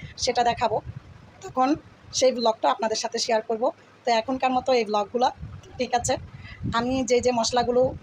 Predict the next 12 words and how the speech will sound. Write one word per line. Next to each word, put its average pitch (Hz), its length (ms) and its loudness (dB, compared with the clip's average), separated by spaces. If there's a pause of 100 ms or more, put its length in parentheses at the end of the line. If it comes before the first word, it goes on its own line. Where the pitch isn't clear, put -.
(140)
দেখাইছি, 240 460 -2
হয়তো 226 260 0
আপনাদের 226 380 -2
মশলা 226 320 0 (100)
আরও 220 200 0 (180)
উন্নত 226 300 0
মান 208 220 -2
হতে 220 160 -4
পারে, 226 200 -2
আরও 220 280 -2
অনেক 226 240 0
রকম 226 200 -2